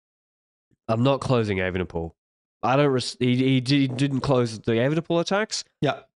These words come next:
Speaker 1: He closed Wout's, I think one of them. And he's like, "I'm not letting you go clear." So he picked the rider he thought was the most dangerous.
Speaker 2: Mm-hmm.
Speaker 1: Poggi, yeah, Poggi just,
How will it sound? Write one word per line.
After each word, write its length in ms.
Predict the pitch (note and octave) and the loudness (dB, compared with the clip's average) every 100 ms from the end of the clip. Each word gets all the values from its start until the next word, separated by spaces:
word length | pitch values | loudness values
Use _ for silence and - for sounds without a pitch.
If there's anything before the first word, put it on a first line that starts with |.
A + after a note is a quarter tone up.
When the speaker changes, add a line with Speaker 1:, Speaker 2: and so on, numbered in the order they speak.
| _ _ | _ _
Speaker 1:
He 100 | B2+ A#2+ | -2 0
closed 300 | C3 B2 G#2 | 2 2 0
Wout's, 540 | A2 F#2 - - - _ _ _ - | 0 0 -6 -10 -12 _ _ _ -6
I 80 | G2+ | -2
think 240 | G#2+ G2+ | -2 0
one 220 | G#2 G#2+ | 0 0
of 80 | G2 | -2
them. 200 | E2+ D#2 _ _ _ - | -4 -6 _ _ _ -6
And 40 | |
he's 100 | F#2 | -2
like, 80 | G2 | -2
"I'm 60 | G2+ | 0
not 100 | A#2 | 2
letting 260 | A2+ G#2+ G2+ | 2 0 0
you 200 | G2 G2 | 0 -2
go 240 | F2 F2+ | -2 -2
clear." 380 | F2 - F2+ E2 | -4 -4 -4 -4
So 400 | - - A#2 A2 G2 _ _ | -4 -2 0 -2 -4 _ _
he 160 | D3+ D3+ | 0 0
picked 440 | D3+ D#3+ C#3+ - | 0 -4 -4 -6
the 100 | - | -2
rider 300 | A2+ A2+ A2+ | 2 2 2
he 140 | A2 A2+ | 0 -2
thought 300 | - A#2 F#2+ | 0 0 0
was 220 | G#2 G2 | -2 -2
the 100 | G#2+ | -2
most 260 | G2 F#2 - | -2 -2 -2
dangerous. 580 | A2+ C3+ D#3 F#3 F#3 - _ | -2 0 0 -2 -4 -10 _
Speaker 2:
Mm-hmm. 280 | D#3+ D3 G#3+ _ _ - | -2 0 -4 _ _ 0
Speaker 1:
Poggi, 720 | D3 D3 C3+ C3 B2+ B2 A#2+ | 2 2 2 2 2 2 2
yeah, 200 | C3+ G#2+ | 2 0
Poggi 360 | B2+ B2+ C3 | 0 0 0
just, 280 | B2 B2 | 0 -4